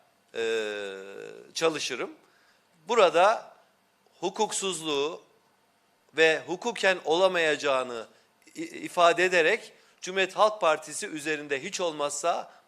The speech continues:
başka hamleler yapılmasın uyarısı yapıyor olabilir. Çünkü şu anlaşılmıştır değerli arkadaşlar. Bence şu, şurası çok önemli. Birkaç gazeteci,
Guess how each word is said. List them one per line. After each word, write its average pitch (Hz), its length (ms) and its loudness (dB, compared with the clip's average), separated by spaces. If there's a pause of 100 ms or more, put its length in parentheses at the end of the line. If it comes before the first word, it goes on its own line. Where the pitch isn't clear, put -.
başka 151 380 0
hamleler 160 420 0
yapılmasın 156 760 -6 (120)
uyarısı 147 440 -4
yapıyor 202 280 -4
olabilir. 143 520 -4 (480)
Çünkü 196 500 0 (460)
şu - 220 2
anlaşılmıştır 190 800 0
değerli 123 260 0
arkadaşlar. 104 600 -6
Bence 180 260 2
şu, - 380 -10
şurası 180 400 -8
çok 160 220 -10
önemli. 95 400 -16 (1080)
Birkaç 233 500 0
gazeteci, 175 680 0